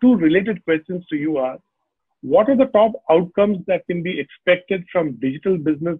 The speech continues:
investments, including prioritization? And if you have, there are any examples, maybe from your experience with own Fino Payments Bank. And what are, and the second question, what are the expectations from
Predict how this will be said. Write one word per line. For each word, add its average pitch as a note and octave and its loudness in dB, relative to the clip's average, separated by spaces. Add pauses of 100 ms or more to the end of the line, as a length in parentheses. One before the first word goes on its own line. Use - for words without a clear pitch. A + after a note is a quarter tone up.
(120)
investments, E3 -2 (400)
including G#3+ 2
prioritization? C#3+ -2 (300)
And D3+ -6
if D#3 -8
you E3 2
have, D#3 2
there D3+ 0
are D3+ 2
any C#3+ -2
examples, C3 -4
maybe C3+ -4
from C3 -8 (280)
your C#3+ 0
experience C#3+ -6
with C3+ -6
own C#3+ -6
Fino C3+ -6
Payments B2 -8
Bank. B2+ -10 (440)
And G#3+ -2
what D3+ 2
are, C#4+ 4 (100)
and E3+ -2
the D#3 -8
second A#3+ 2
question, D#3+ -2
what G#3 4
are C4 2
the B3 2
expectations G#3+ -2
from F3+ -2